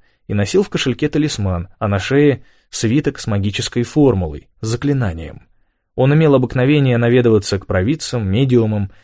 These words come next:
и прочим астрологам. По его мнению, удача была составной частью установок, которые обязан был принимать в расчет всякий крупный руководитель. И он следовал знакам судьбы.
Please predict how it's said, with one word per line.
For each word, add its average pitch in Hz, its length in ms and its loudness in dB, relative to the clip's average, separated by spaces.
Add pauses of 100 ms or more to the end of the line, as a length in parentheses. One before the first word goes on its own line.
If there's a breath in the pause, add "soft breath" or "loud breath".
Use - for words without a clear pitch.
и 113 120 -2
прочим 117 420 -2
астрологам. - 600 -8 (360)
По 127 80 2
его 131 200 6
мнению, 147 400 2
удача 139 360 2
была 123 380 4 (140)
составной 147 560 2
частью 95 420 0
установок, 107 540 0 (200)
которые 98 380 0
обязан 113 440 2
был 101 160 2
принимать 101 560 0 (140)
в 98 80 -10
расчет 101 500 0 (340)
всякий 123 460 0
крупный 101 360 -2
руководитель. 98 640 -2 (680)
И - 100 -4
он 165 160 2
следовал 117 460 0
знакам 101 320 -6
судьбы. - 460 -12